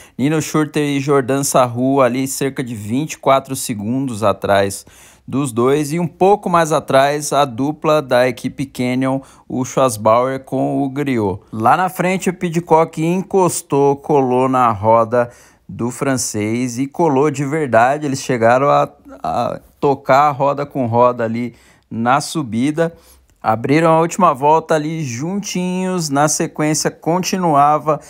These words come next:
Jordan Sarru e Nino Schurter, aí cerca de vinte e um segundos de diferença pros líderes, e continuou a batalha.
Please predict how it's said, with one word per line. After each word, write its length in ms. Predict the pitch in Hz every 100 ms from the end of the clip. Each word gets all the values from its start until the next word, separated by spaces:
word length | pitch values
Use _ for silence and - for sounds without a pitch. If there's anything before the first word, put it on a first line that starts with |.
| - - -
Jordan 440 | 131 135 117 151
Sarru 600 | - 143 123 131 147 - -
e 280 | 143 170 170 _ _ _ _ _ _
Nino 300 | 127 190 170
Schurter, 720 | - 147 156 151 156 151 156 - _
aí 400 | 104 123 139 147
cerca 400 | 139 151 143 143
de 100 | 135
vinte 360 | 113 135 160 -
e 40 |
um 160 | 139 151
segundos 680 | 147 139 110 131 151 147 113
de 300 | 107 131 120
diferença 600 | 117 113 117 113 113 131
pros 320 | - 160 147
líderes, 640 | 135 160 180 180 180 175 - - - -
e 160 | 180 196
continuou 760 | 208 208 - 214 202 180 185
a 60 | 180
batalha. 920 | 180 175 - 147 151 151 143 143 -